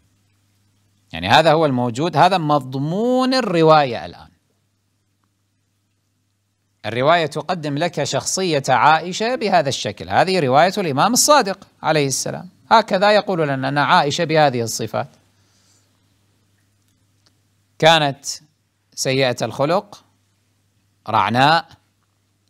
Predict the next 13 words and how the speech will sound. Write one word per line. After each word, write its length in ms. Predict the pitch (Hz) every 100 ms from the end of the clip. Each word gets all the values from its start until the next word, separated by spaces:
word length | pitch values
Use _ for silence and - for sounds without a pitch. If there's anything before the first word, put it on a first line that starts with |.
| _ _ _ _ _ -
سليطة 560 | 123 131 147 139 110
اللسان، 680 | 107 98 - 123 131 135 139
سبابة، 760 | - 123 104 123 135 139 160 226 _ _ _ _ _ _ _ _ _ _ _
تصايح 520 | - 117 156 147 123 123
فاطمة 460 | 139 131 123 120
عليه 320 | 107 113 110
السلام، 600 | 107 - 120 127 139 156
تذكر 520 | 156 143 143 135 123 131
أمها 320 | 127 117 117
خديجة 720 | - 107 127 123 135 139 151
عليه 280 | 113 113 107
السلام، 360 | 101 123 127
تتنقصها، 1300 | 127 131 - 127 123 - - 151 - 147 147 170 180